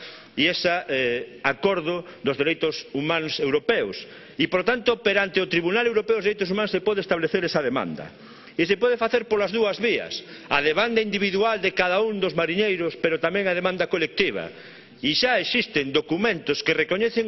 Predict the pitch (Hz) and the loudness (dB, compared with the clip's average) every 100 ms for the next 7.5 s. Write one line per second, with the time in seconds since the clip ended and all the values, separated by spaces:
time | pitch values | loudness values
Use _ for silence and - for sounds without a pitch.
0 | 202 175 - 226 190 - 175 214 202 - | 0 -2 0 0 0 0 0 0 -2 -4
1 | - - 175 - 180 - 185 196 233 240 | -8 -2 0 2 0 0 0 2 2 2
2 | 214 185 175 170 170 220 160 - - - | 2 0 2 0 2 0 0 -6 -16 -2
3 | 135 - 202 175 160 196 160 - 175 127 | 0 2 0 0 0 2 0 0 0 0
4 | 120 - - 160 196 202 180 208 165 185 | -4 -6 -2 0 2 2 0 0 0 0
5 | 175 147 143 135 143 - - - 185 208 | 0 0 0 -2 -4 -10 -18 0 0 2
6 | 170 165 165 151 160 156 147 160 156 156 | 2 2 0 -2 -2 0 2 2 2 0
7 | 127 143 - 143 147 | 0 0 0 -2 0